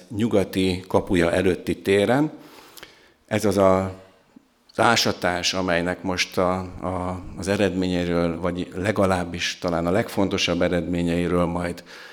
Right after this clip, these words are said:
szó esik. És akkor ezennel hadd, vendéglátó szerepből hadd lépjek át a beszélgető szerepbe. A menetrendet azt úgy, úgy terveztük, hogy közérthetően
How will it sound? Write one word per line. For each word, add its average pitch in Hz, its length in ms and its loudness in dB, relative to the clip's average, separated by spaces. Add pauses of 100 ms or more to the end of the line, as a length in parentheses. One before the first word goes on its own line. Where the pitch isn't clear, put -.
(180)
szó 85 280 -2
esik. - 460 -2 (1600)
És - 160 -2
akkor 117 640 4 (920)
ezennel 110 800 2 (160)
hadd, 110 260 0 (100)
vendéglátó 117 580 6
szerepből 107 460 2
hadd 110 180 2
lépjek 98 400 0
át 101 320 -4
a 95 240 0
beszélgető 98 640 0
szerepbe. 110 600 -2 (880)
A 104 100 0
menetrendet 117 720 4
azt 110 220 0
úgy, 117 360 -2 (180)
úgy 110 220 -4
terveztük, 98 640 0
hogy 101 340 -2
közérthetően 98 1300 6